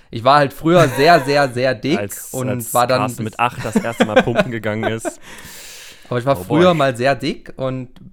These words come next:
Speaker 1: hab dann ordentlich abgenommen und war dann immer noch dick und hab dann nochmal abgenommen und war dann noch ein bisschen speckig und hab dann nochmal abgenommen. Und, äh, jedes Mal so im Bereich, äh, acht bis fünfzehn Kilo irgendwas.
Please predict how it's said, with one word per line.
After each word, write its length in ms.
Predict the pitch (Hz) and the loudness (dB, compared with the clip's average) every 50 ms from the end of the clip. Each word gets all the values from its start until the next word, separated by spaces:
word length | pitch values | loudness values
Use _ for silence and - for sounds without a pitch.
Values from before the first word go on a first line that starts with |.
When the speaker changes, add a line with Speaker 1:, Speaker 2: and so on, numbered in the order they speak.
| - - _ | -20 -16 _
Speaker 1:
hab 180 | 123 131 135 | -4 -4 -2
dann 160 | - 151 135 120 | -2 -4 -2 -2
ordentlich 340 | 131 143 147 151 139 - | -2 -4 -4 -4 -6 -6
abgenommen 600 | - - - - 190 185 190 196 202 208 214 208 | -8 -6 -6 -6 -4 -2 -2 -2 -2 -4 -6 -8
und 320 | 190 165 147 143 - _ - | -8 -8 -10 -12 -12 _ -4
war 80 | 120 | -2
dann 160 | 120 131 135 143 | -2 0 -2 -2
immer 160 | 175 196 196 | -2 -2 -2
noch 180 | 202 196 196 | -2 -2 -2
dick 240 | - 208 226 226 - | -4 -6 -8 -6 -6
und 80 | 147 135 | -6 -4
hab 100 | 131 - | -4 -4
dann 140 | 127 117 123 | -6 -4 -4
nochmal 260 | 147 151 190 190 - | -4 -4 -4 -4 -4
abgenommen 640 | 190 190 190 - 202 196 196 196 202 208 208 196 | -4 -6 -6 -8 -6 -4 -2 -2 -2 -2 -2 -4
und 100 | 175 143 | -6 -6
war 120 | 131 123 123 | -6 -4 -2
dann 160 | 135 135 147 | -2 -4 -4
noch 140 | 160 - 151 | -6 -8 -10
ein 60 | 135 | -12
bisschen 240 | 143 139 - 135 127 | -14 -14 -14 -16 -14
speckig 400 | - - - 185 - 214 196 - | -8 -8 -8 -6 -6 -8 -10 -8
und 60 | 143 | -8
hab 120 | 135 - | -8 -6
dann 120 | - 120 123 | -6 -4 -2
nochmal 320 | 139 180 190 226 220 214 | -2 -2 0 0 2 0
abgenommen. 680 | 214 214 - 226 208 208 208 208 208 214 226 226 - - _ _ - - - _ - _ | 0 -2 -4 -6 -4 -2 -2 -2 -4 -4 -8 -10 -14 -20 _ _ -20 -20 -20 _ -20 _
Und, 600 | _ - 143 143 143 143 143 139 139 139 131 - | _ -8 -6 -4 -4 -4 -4 -4 -6 -8 -8 -6
äh, 260 | 123 131 127 127 127 | -4 -2 -2 -2 -2
jedes 440 | 127 120 120 135 151 165 185 180 - | -4 -6 -6 -6 -4 -4 -4 -4 -2
Mal 300 | 160 156 160 165 160 147 | -2 0 2 2 2 0
so 100 | 147 147 | -2 -4
im 100 | 143 143 | -4 -2
Bereich, 640 | 139 135 135 131 135 135 139 143 147 143 - - | -2 -2 0 0 0 0 0 -2 -4 -8 -12 -14
äh, 80 | - 127 | -8 -6
acht 580 | 131 127 127 127 123 - - 135 135 - - _ | -4 -2 -2 -2 -2 -4 -4 -4 -6 -6 -8 _
bis 160 | 151 143 - | -14 -14 -12
fünfzehn 380 | - 151 151 - - 160 143 | -12 -14 -14 -10 -10 -10 -10
Kilo 380 | - - 170 185 214 208 214 - | -8 -6 -4 -2 -2 -2 -2 -4
irgendwas. 720 | 196 208 196 202 190 190 - 196 202 214 220 - _ _ | -6 -8 -8 -10 -8 -6 -6 -6 -6 -6 -10 -14 _ _